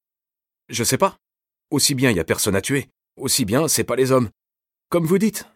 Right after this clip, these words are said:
aussi bien c'est la faute à la propriété. En tout cas, moi, je vous ai dit les ordres que j'ai. «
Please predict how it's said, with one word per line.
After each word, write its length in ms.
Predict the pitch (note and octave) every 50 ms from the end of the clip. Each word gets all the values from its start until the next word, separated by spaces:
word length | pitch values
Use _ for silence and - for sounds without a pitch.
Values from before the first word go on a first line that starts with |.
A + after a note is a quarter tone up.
| _ _ _
aussi 300 | - D3+ C3+ - - D3
bien 160 | B2+ C#3+ F3 F#3
c'est 160 | - C#3+ B2
la 80 | A#2
faute 240 | - - D3+ D#3 -
à 40 | A2
la 100 | G#2 G2
propriété. 600 | - B2 - - D3 E3 D#3+ D#3+ D3 C#3 - - _ _ _ _ _ _ _ -
En 80 | B2+
tout 100 | - C3
cas, 300 | B2 - D#3+ E3+ E3 - _ _ _ _ _
moi, 320 | - A#2 D3 E3 E3+ D#3+ - -
je 80 | C3 A2
vous 160 | C3 C3+ C3+
ai 80 | D3 C#3
dit 140 | B2+ D#3 D#3+
les 180 | B2 A2 A2+
ordres 220 | C3+ C3 B2 G#2+ -
que 120 | - A#2+
j'ai. « 260 | G2+ G#2 F#2 E2+ -